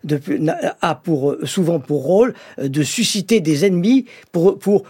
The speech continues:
pour qu'il y ait le courage de l'homme de virtu. Mais s'il n'y avait pas à côté l'occasion favorable, à savoir que les Médicis tiennent à la fois la papauté et Rome, ils n'auraient pas évoqué cette question de,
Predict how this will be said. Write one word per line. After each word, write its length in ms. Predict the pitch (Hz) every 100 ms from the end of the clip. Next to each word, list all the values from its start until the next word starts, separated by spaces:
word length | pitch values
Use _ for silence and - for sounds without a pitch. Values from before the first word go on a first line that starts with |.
| _
pour 260 | 170 180 -
qu'il 140 | 156
y 80 | 170
ait 40 |
le 140 | 220 170
courage 600 | - 202 214 240 214 - - -
de 140 | 147
l'homme 240 | 170 175 156
de 80 | 156
virtu. 460 | 139 147 - 135 107 _ _ _ -
Mais 80 | 143
s'il 240 | 127 233
n'y 80 | 269
avait 220 | 247 226
pas 260 | - - 196
à 80 | 156
côté 640 | - 143 - 160 135 107 _ _ _ -
l'occasion 520 | 147 151 151 156 156
favorable, 640 | 147 131 147 135 147 123
à 60 | 120
savoir 300 | 143 143 131 - - -
que 80 |
les 140 | 135 143
Médicis 720 | 151 131 147 131 170 156 -
tiennent 260 | - 156 127
à 80 |
la 100 | 135
fois 220 | 127 175 139 - -
la 140 | 131
papauté 560 | 120 147 151 143 - 120
et 80 | 113
Rome, 420 | 120 233 220 123 - _ _ -
ils 100 | 156
n'auraient 240 | 143 131
pas 180 | 131 151
évoqué 520 | 139 123 139 - 254 - -
cette 240 | - 135
question 420 | - 131 - 202 165
de, 380 | 123 156 160